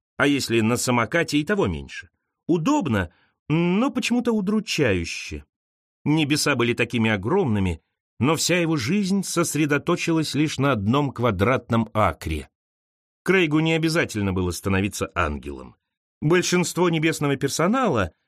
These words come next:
довольствовалось работой служек или секретарей, набирали нужный стаж, стараясь поменьше шевелиться, и отправлялись на отдых. Бог требовал отработать сорок лет,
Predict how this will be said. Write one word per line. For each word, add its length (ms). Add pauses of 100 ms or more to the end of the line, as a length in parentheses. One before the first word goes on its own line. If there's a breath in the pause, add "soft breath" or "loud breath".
(120)
довольствовалось 800
работой 380
служек 680
или 280
секретарей, 840 (460)
набирали 540
нужный 340
стаж, 500
стараясь 460
поменьше 420
шевелиться, 680 (520 soft breath)
и 140
отправлялись 720
на 120
отдых. 440 (680)
Бог 300
требовал 440
отработать 520
сорок 340
лет, 400